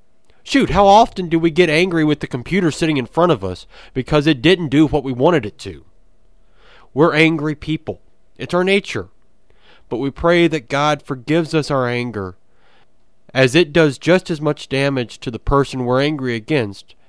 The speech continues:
as if we had killed them. Let us always continue to pray that the Lord will strengthen us so that we will not succumb to our natural inclinations toward anger. Keep not anger in your heart.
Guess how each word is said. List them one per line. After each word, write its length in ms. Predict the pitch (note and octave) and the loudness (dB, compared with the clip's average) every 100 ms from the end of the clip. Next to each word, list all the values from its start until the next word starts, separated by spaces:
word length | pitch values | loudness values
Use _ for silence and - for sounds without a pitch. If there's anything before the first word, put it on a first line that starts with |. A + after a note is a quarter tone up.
| _ - - | _ -20 -8
as 200 | C3 A2 | -6 -4
if 180 | - | -6
we 100 | G2+ | -6
had 140 | A2+ - | -8 -4
killed 260 | C#3+ A2+ | -4 -4
them. 240 | F#2 E2 - - - - - - - - - B2+ | -8 -12 -18 -20 -20 -20 -20 -20 -20 -20 -10 -2
Let 140 | C#3+ | 0
us 80 | D#3 | 2
always 320 | D#3+ D#3 C#3 | 0 0 -4
continue 480 | C#3 C3+ F3+ F3 D3 | -8 -6 -4 -2 -4
to 60 | |
pray 360 | C3 - C3+ C3 | -6 -4 -2 -2
that 160 | A#2+ D3 | -4 -6
the 80 | |
Lord 260 | C3+ C#3+ C3 | -4 -4 -4
will 100 | C3+ | -10
strengthen 560 | - G3 A3 - D3 G2 | -8 -2 -2 -4 -8 -8
us 340 | F2 - - _ - - - - - | -12 -20 -20 _ -20 -20 -20 -20 -16
so 180 | - C3+ | -2 0
that 140 | A#2+ | 0
we 140 | D3 E3 | 0 2
will 160 | D3+ | 2
not 220 | C#3+ F3+ | 0 -2
succumb 380 | - D#3 E3 D#3 | -6 -6 -4 -4
to 100 | D3+ | -2
our 120 | C3+ A#2+ | -2 -2
natural 420 | C3 D3+ D3 A2 | -2 -4 -4 -6
inclinations 880 | C3 - C#3 A#2+ A#2 - G#2 F2+ | -6 -8 -8 -4 -6 -6 -12 -14
toward 260 | - A2 G2 | -12 -8 -6
anger. 380 | G2 G2+ E2+ D#2+ - - - - - - - | -6 -8 -12 -16 -20 -20 -20 -20 -20 -20 -6
Keep 240 | D3 D#3+ | -6 -4
not 220 | D#3+ D3+ | -2 0
anger 360 | C#3+ C#3+ C3+ C3 | 0 -2 -4 -4
in 120 | B2+ | -4
your 120 | C3 | -6
heart. 440 | C3 F#2 F2 - | -8 -10 -12 -18